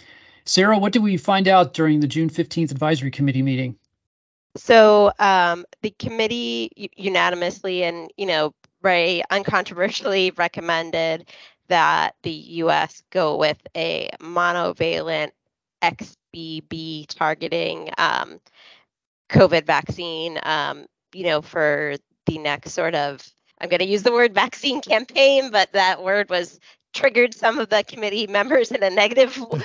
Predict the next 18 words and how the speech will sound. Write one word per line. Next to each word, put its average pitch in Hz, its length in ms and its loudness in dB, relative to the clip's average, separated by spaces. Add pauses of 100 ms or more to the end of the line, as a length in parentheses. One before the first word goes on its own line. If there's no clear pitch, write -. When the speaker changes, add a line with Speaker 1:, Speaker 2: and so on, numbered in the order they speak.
(100)
Speaker 1:
<laughs> 156 160 -12
Speaker 2:
way. 220 300 6
But, 202 180 2
you 208 140 -2
know, 208 160 8
for 220 200 2
basically, 202 760 -4 (120)
<laughs> - 120 -20
um, 175 300 0 (400)
the 214 100 2
recommendation 202 560 -2
is 185 120 -6
we 180 120 -10
need 175 160 -8
to 180 120 -10
really 160 220 0
switch 170 400 -6
over, 160 640 0